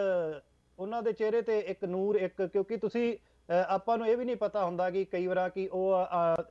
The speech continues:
ਦੇਖ ਕੇ ਅਣਦੇਖੇ, ਕਿ ਇੰਨੀ ਕੁ ਵਾਰਾਂ ਦੇਖਿਆ ਹੁੰਦਾ ਵਾ ਮਾਂ ਨੂੰ ਕਿ ਅਣਦੇਖੇ ਹੋ ਜਾਂਦਾ ਕਈ ਵਾਰ, ਅਹ, ਮਾਪਿਆਂ ਨੂੰ। ਸੋ ਉਹ ਜ਼ਰੂਰ ਉਹਨਾਂ ਦਾ, ਅਹ, ਮਾਣ ਸਤਿਕਾਰ ਕਰਿਆ ਕਰੋ ਦਿਨ ਦੇ ਵਿੱਚ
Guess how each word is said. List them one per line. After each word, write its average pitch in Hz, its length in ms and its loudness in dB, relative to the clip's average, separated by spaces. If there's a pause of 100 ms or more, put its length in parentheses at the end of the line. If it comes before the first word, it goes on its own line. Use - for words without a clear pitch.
ਦੇਖ 156 280 -2
ਕੇ 190 180 2
ਅਣਦੇਖੇ, 175 460 -4
ਕਿ 190 120 -10
ਇੰਨੀ 190 300 -4
ਕੁ 202 80 -2
ਵਾਰਾਂ 190 160 2
ਦੇਖਿਆ 175 320 -2
ਹੁੰਦਾ 170 260 0
ਵਾ 170 320 -2
ਮਾਂ 156 240 -4
ਨੂੰ 170 140 -6
ਕਿ 180 240 -8
ਅਣਦੇਖੇ 160 420 -4
ਹੋ 170 120 2
ਜਾਂਦਾ 143 280 -2
ਕਈ 147 160 -4
ਵਾਰ, 156 180 0
ਅਹ, 147 500 -2
ਮਾਪਿਆਂ 147 380 0
ਨੂੰ। 175 140 -4 (320)
ਸੋ 196 360 2
ਉਹ 220 220 2
ਜ਼ਰੂਰ 202 300 2
ਉਹਨਾਂ 202 220 2
ਦਾ, 180 420 0
ਅਹ, 147 120 -4
ਮਾਣ 143 220 -2
ਸਤਿਕਾਰ 151 420 -2
ਕਰਿਆ 151 240 0
ਕਰੋ 165 220 -4
ਦਿਨ 147 220 -6
ਦੇ 165 100 -2
ਵਿੱਚ 156 520 -2